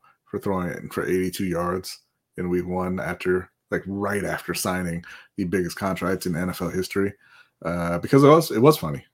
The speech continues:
And I encourage you all to laugh at him, even when he comes back and plays well, which he, he's gonna do 'cause he's Joe Burrow. But just, you know, don't ever let him forget it. Just like, uh, Kobe and Jalen and, and eighty-one, right? It's just, it's a forever thing now. But it made me think, hey, who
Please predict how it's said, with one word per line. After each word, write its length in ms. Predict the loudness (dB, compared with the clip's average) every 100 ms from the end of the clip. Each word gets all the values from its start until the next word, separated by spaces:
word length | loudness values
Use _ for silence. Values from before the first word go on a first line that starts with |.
| _
And 180 | -2 4
I 140 | 4
encourage 400 | 4 4 4 4
you 100 | 4
all 120 | 4 2
to 60 |
laugh 280 | 2 0 0
at 80 | 0
him, 160 | -2 -2
even 220 | -2 -2
when 100 | -2
he 60 | -2
comes 200 | -4 -2
back 180 | -2 -2
and 80 |
plays 280 | -2 -2 0
well, 200 | -2 -2
which 120 | -2
he, 140 | -4 -8
he's 200 | -10 -8
gonna 200 | -4 -4
do 240 | -6 -6 -4
'cause 160 | -6
he's 160 | -8 -6
Joe 160 | -6 -4
Burrow. 300 | -4 -4 -6 -10 -20 _ -2
But 100 | 0
just, 280 | -2 -2
you 60 | 2
know, 120 | 4
don't 300 | 8 8 10
ever 140 | 8 8
let 120 | 6
him 80 | 4
forget 340 | 4 6 6
it. 100 | 4
Just 180 | -2 0
like, 240 | 2 2
uh, 300 | 4 4 2 -2 -20 -8
Kobe 360 | 4 6 6 2
and 120 | 2
Jalen 380 | 2 2 0 -2
and, 160 | -4
and 160 | -6 -4
eighty-one, 460 | -4 -2 -4 -8 -12 _ _ -8
right? 200 | -6 -4 -4
It's 140 | -2
just, 200 | 0 2
it's 180 | 0 0
a 60 |
forever 360 | 2 6 6 4
thing 220 | -4 -10
now. 140 | -12 -18 _ -20 -20 4
But 300 | 6 6 0 _ _ _ _ _ 4
it 160 | 6
made 140 | 8 8
me 100 | 6
think, 220 | 4 2
hey, 240 | 4 2 0
who 600 | -12 -2 0 2 0 -2